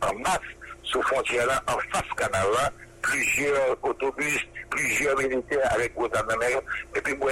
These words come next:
oui, les monsieur Bessap, il a parlé avec eux. Bon, moi-même, côté de, à ma fille, tu vas comprendre ça, qui passe, hein. Moi, après, qui, qui, qui, qui, qui, qui, qui, le monsieur Bessap, tout de même, dit monsieur Bessap,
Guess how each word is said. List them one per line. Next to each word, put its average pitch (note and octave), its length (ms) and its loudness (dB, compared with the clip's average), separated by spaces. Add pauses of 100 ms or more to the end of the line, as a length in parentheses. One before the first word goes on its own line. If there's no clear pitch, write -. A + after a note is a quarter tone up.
(120)
oui, C3+ 160 2
les B2+ 140 0
monsieur A#2 320 0
Bessap, A#2 400 0
il B2 120 2
a A2+ 100 2
parlé F#2+ 220 0
avec D#2+ 260 2
eux. - 80 0 (440)
Bon, F2 300 2
moi-même, A2 460 -2
côté A#2 280 0
de, A#2 160 -6 (320)
à G2 60 0 (120)
ma G2 140 0
fille, A2+ 160 -6
tu G#2 100 -6
vas G#2 100 4
comprendre G2+ 380 0
ça, F#2 80 0
qui - 200 0
passe, - 100 2 (160)
hein. C3+ 80 2 (340)
Moi, A2 120 2 (160)
après, - 320 0
qui, - 180 -4
qui, - 160 -4
qui, - 160 -4
qui, - 160 -4
qui, A#2+ 180 -2
qui, A#2+ 140 -2
qui, C3 240 -2 (240)
le D3 160 2
monsieur C#3+ 220 0
Bessap, B2+ 340 -2
tout B2+ 220 -2
de B2 40 2
même, B2+ 260 0
dit A#2 100 -4
monsieur G#2+ 260 -2
Bessap, G#2 300 0